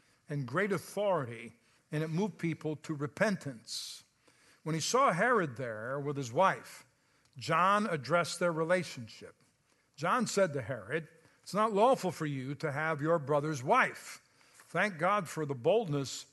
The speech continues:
of this country preacher who stood up in the face of the empire and pointed his finger and said, "What you're doing is not lawful. It's not what the will of the Lord is for you to be doing." In boldness, John spoke up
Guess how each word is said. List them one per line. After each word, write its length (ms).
of 240
this 240
country 400
preacher 640
who 100
stood 260
up 160
in 80
the 80
face 480
of 160
the 160
empire 720
and 180
pointed 300
his 160
finger 380
and 120
said, 440
"What 160
you're 100
doing 540
is 200
not 180
lawful. 500
It's 180
not 200
what 360
the 60
will 160
of 120
the 100
Lord 400
is 340
for 160
you 180
to 80
be 140
doing." 420
In 240
boldness, 640
John 280
spoke 320
up 260